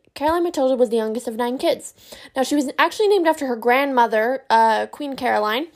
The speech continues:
and she was also given the second name of Matilda, so no one would mix them up when they were calling them. But, uh, in this story, we're gonna call her Maddie, 'cause I think it's cute. Uh, now, being born on July twenty-second, of course, makes her a Cancer. Actually, isn't that,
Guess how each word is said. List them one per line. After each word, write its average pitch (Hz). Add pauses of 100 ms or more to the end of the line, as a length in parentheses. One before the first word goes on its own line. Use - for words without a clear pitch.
(320)
and 247
she 269
was 269
also 370
given 269
the 247
second 262
name 240
of 220
Matilda, 247
so 240
no 233
one 233
would 214
mix 226
them 226
up -
when 220
they 214
were 220
calling 254
them. 196 (520)
But, 240
uh, 254
in 269
this 349
story, 330
we're 294
gonna 285
call 285
her 277
Maddie, 240
'cause 226
I 226
think 233
it's 220
cute. - (1000)
Uh, 240
now, 277
being 381
born 277
on 247
July 220
twenty-second, 226
of 220
course, 220
makes 247
her 392
a 480 (160)
Cancer. 240 (680)
Actually, 285
isn't 523
that, 494